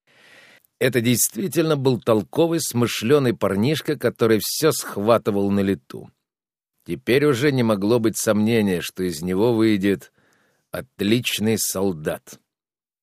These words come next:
Когда же Ваня надел сапоги и подпоясался новеньким скрипучим ремнём, оба разведчика даже захохотали от удовольствия. Такой стройный, такой ладный стоял перед ними мальчик,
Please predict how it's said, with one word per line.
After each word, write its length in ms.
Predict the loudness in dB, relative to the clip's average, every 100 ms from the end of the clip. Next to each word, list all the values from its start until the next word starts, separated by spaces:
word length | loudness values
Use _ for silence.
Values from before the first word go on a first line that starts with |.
| _ _ _
Когда 320 | -14 -2 0
же 120 | 2 4
Ваня 240 | 2 2
надел 320 | 2 2 0
сапоги 500 | 0 -4 -2 0 0
и 40 | 0
подпоясался 800 | -2 0 2 2 0 -6 -4 -2
новеньким 600 | 0 2 0 -2 -4 -4
скрипучим 720 | -4 -4 -4 -4 -6 -4 -4
ремнём, 500 | -4 0 0 0 -4 _ _ _ _ _ -4
оба 240 | 0 4
разведчика 680 | 4 2 0 0 -2 -4 -4
даже 340 | 0 2 2
захохотали 880 | 0 -2 -2 -4 -4 -4 0 -2 -2
от 140 | -6
удовольствия. 560 | -8 -8 -8 -12 -14 -14
Такой 360 | -14 -6 -4
стройный, 640 | -4 -6 -4 -2 0 0 -4
такой 240 | -6 -4
ладный 440 | -2 0 0 0 -6
стоял 380 | -4 -2 -2 -2
перед 240 | -6 -4
ними 140 | -4
мальчик, 480 | -2 -2 -2 -6 -14